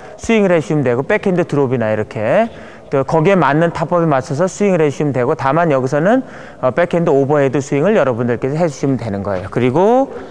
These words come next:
셋, 오른발 빼서 들어오고 넷, 이렇게 들어오는 거거든요.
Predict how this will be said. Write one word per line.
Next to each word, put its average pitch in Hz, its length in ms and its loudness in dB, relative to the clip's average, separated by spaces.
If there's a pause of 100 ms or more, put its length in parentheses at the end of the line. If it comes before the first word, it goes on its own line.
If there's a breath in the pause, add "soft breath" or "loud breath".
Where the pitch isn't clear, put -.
(280 loud breath)
셋, 202 640 2
오른발 131 400 0
빼서 143 260 0
들어오고 127 880 2 (480 loud breath)
넷, 143 500 0
이렇게 135 220 -2
들어오는 117 320 0
거거든요. 110 680 -2